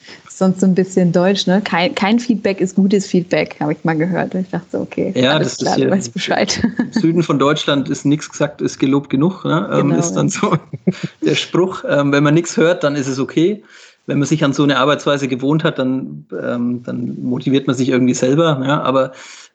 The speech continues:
Speaker 2: wenn man das dann doch erlebt, was da entstehen kann und was dann auch an positiver Dynamik und Freude entstehen kann, ja, und Freude bei der Arbeit und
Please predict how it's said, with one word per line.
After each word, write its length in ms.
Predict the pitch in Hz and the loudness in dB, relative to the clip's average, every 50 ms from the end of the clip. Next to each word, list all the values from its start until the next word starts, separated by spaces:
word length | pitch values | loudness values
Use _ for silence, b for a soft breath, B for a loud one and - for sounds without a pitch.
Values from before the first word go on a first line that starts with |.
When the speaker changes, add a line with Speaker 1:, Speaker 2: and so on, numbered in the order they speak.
| B _ - - | B _ -16 -6
Speaker 2:
wenn 200 | - 127 127 131 | -2 0 2 2
man 80 | 135 131 | 2 2
das 160 | 139 - - | 0 0 0
dann 160 | 143 139 127 | 0 2 2
doch 100 | 139 139 | 2 2
erlebt, 360 | - 131 131 139 151 151 - 147 | 2 4 4 4 2 0 -2 -4
was 140 | 131 - | -4 -2
da 100 | - 123 | -2 -2
entstehen 440 | 123 123 127 123 - 151 175 220 202 | -2 -2 -2 0 0 0 2 2 0
kann 260 | - - 131 139 156 | -2 -2 -2 -2 -2
und 100 | 147 127 | 0 0
was 180 | 135 131 131 - | 0 -2 -2 -2
dann 160 | - 135 127 | -2 -2 -2
auch 160 | 110 120 - | -2 -2 -4
an 140 | - 123 127 | -2 -2 -2
positiver 420 | - 147 139 143 135 143 131 131 123 | 0 0 0 0 0 0 0 0 0
Dynamik 480 | 127 123 120 123 127 131 151 147 - | 0 2 2 2 2 2 0 0 0
und 140 | 139 131 120 | 0 -2 -2
Freude 420 | - - 120 123 127 143 156 180 185 | -2 -2 0 2 2 4 2 2 2
entstehen 440 | 175 165 - - - 175 175 185 180 | 0 0 0 0 0 0 0 0 0
kann, 240 | 185 196 196 196 | 0 2 2 2
ja, 80 | 165 143 | 2 2
und 120 | 135 135 | 0 -2
Freude 320 | - - - 123 127 131 127 | -2 0 0 2 2 2 0
bei 140 | 120 123 123 | 0 0 0
der 140 | 120 113 | 0 0
Arbeit 420 | 113 127 143 170 190 196 196 190 - | 2 0 2 2 2 2 0 -2 -4
und 300 | - 131 135 131 127 | -4 -4 -4 -4 -4